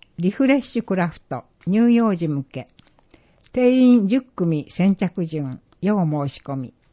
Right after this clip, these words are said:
十五日土曜、ドッジボール大会、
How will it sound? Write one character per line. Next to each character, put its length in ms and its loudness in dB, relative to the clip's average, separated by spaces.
十 260 2
五 140 4
日 360 0
土 140 2
曜、 440 -2
ド 140 2
ッ 40 4
ジ 160 -2
ボ 160 0
ー 60 0
ル 80 0
大 280 -2
会、 380 -8